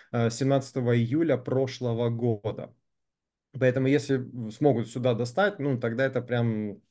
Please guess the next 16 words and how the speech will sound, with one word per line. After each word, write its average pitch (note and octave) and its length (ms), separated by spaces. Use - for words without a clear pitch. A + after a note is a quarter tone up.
железные A#2+ 640
продажи A#2+ 500
оттуда A#2+ 480
будут. G#2+ 300
Ну, B2+ 80
здесь D3 200
самое C#3 280
главное, C#3+ 340
это A#2 240
будет C#3 480
или A#2 180
не A#2+ 120
будет A2+ 240
добой. G#2+ 260
Пока C3+ 280
что A#2+ 260